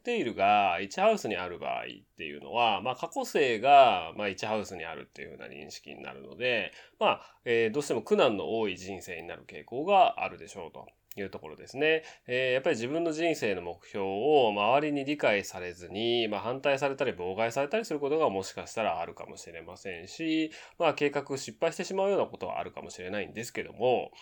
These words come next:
えー、困難にはめげない強さというふうなものが持っています。で、前世でできなかった生き方を、やっぱ現世でやっぱ追求していくっていうふうな形になるんですね。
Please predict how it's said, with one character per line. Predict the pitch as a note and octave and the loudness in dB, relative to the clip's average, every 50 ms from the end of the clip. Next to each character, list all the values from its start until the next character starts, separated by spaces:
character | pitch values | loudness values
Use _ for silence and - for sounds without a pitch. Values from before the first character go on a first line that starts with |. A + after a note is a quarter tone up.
| - - - _ - | -20 -20 -20 _ -4
え | B2 A#2+ A#2+ | -2 -2 -2
ー、 | |
困 | A#2 - G3+ F#3+ F3 D3 | 0 0 2 2 4 4
難 | C3 C3 | 4 4
に | D3 F3+ | 4 4
は | F3 A#2+ | 4 4
め | F#2 F2+ F#2+ G#2+ | 2 2 0 2
げ | C3+ D3 | 4 4
な | C#3 | 4
い | A2 F#2+ | 4 2
強 | - A2 G2 F2+ | 0 -6 -8 -4
さ | - D3 D3 | -4 -4 -4
と | - A#2 | -4 -6
い | F#2 | -6
う | E2+ | -6
ふ | F2+ | -8
う | |
な | - - | -14 -16
も | - D#2+ D#2+ | -16 -16 -16
の | D#2+ D#2 | -14 -14
が | D2+ C#2 A#1 - - | -14 -14 -14 -16 -14
持 | - F2+ - | -16 -16 -16
っ | |
て | - - C#2 | -16 -18 -18
い | B1 | -18
ま | - - C2 | -16 -18 -18
す。 | - - - - - - - _ | -18 -18 -18 -20 -20 -20 -18 _
で、 | - D3 C#3+ | -2 0 4
前 | F#3 A3 A3+ A3 | 6 8 8 8
世 | G#3+ E3 A#2+ | 6 2 0
で | G#2 F2+ | 0 -2
で | F2 F#2 | -4 -6
き | G2+ C3 | -6 -2
な | C3+ B2+ F#2+ | -2 -2 -2
か | F#2 F2+ | -2 -6
っ | - | -8
た | - E2+ | -8 -12
生 | E2+ | -12
き | - - | -12 -10
方 | - A2 G#2+ C#3 D#3+ | -10 -8 -6 -4 -2
を、 | F#3+ A#3+ C4+ B3 D#3 G#2+ D2+ D2 | 0 2 4 4 4 4 4 2
や | G#2+ | -2
っ | G#2 | -2
ぱ | A2 F#2+ | -2 -4
現 | F2+ F#2+ G2 F#2+ F2+ | -4 -4 -6 -6 -8
世 | - - E2 E2+ F#2+ | -10 -12 -12 -10 -6
で | A#2 D3+ E3 D3 A#2 E2 C2+ | -4 0 2 2 2 2 0
や | - F#2+ | -4 -8
っ | |
ぱ | - G2 | -8 -10
追 | - - - F#2 F2 - | -12 -10 -10 -10 -10 -8
求 | G2 F#2 E2+ | -10 -10 -10
し | - - | -10 -10
て | - G2 | -10 -10
い | G2 | -10
く | - - G3+ | -6 -4 -4
っ | G#3+ | -4
て | - _ _ - | -6 _ _ -10
い | F2+ F2+ - | -10 -8 -10
う | - | -12
ふ | F2 D#2 | -14 -14
う | |
な | - C2+ | -16 -14
形 | - - - F2+ E2+ - F2+ D#2+ | -16 -14 -14 -14 -14 -14 -14 -16
に | C2 D2+ | -14 -14
な | C#2+ | -14
る | C2+ C#2 - | -14 -14 -16
ん | |
で | F2 - | -16 -12
す | - F#3 | -6 -6
ね。 | G3+ G#3 G#3+ | -4 -4 -6